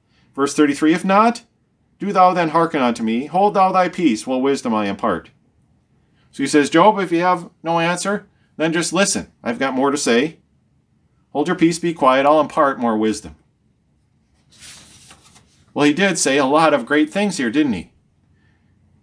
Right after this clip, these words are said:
Elihu was younger than Job and his three friends, and he kept quiet till now. However, his wrath was roused against Job for justifying himself rather than God, and against his three friends who insisted there must be a reason God did this to Job, and then when they,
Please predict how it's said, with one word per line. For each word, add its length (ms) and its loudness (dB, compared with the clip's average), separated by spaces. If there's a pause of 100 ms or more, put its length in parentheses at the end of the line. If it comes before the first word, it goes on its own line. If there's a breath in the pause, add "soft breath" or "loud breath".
(520)
Elihu 360 4
was 240 0
younger 300 2
than 140 0
Job 260 2
and 100 -2
his 120 -4
three 160 -2
friends, 520 -6
and 100 -8
he 60 -6
kept 240 -4
quiet 280 2
till 160 -4
now. 260 0
However, 460 -2
his 200 -6
wrath 360 2
was 180 -6
roused 400 2
against 300 -4
Job 360 0
for 140 -8
justifying 480 -4
himself 320 -4
rather 220 -2
than 180 -4
God, 380 -4 (640)
and 100 -2
against 300 2
his 120 -2
three 240 -4
friends 420 0
who 220 -2 (320)
insisted 420 0
there 140 0
must 200 2
be 80 0
a 60 2
reason 400 0
God 220 2
did 160 0
this 160 0
to 120 -14
Job, 320 0
and 80 -4
then 140 -2
when 120 -2
they, 280 -2